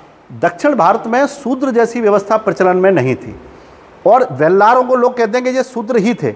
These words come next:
लेकिन शूद्र थे तो इनके जैसे शूद्र नहीं थे जहां उन पर social barriers लगाए गए थे।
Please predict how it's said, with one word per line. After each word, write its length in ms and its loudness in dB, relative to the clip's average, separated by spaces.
लेकिन 260 4
शूद्र 360 2
थे 200 4
तो 140 2
इनके 380 0
जैसे 260 2
शूद्र 280 -2
नहीं 180 2
थे 200 4
जहां 260 2
उन 100 2
पर 140 2
social 360 0
barriers 440 2
लगाए 240 2
गए 140 -2
थे। 200 -16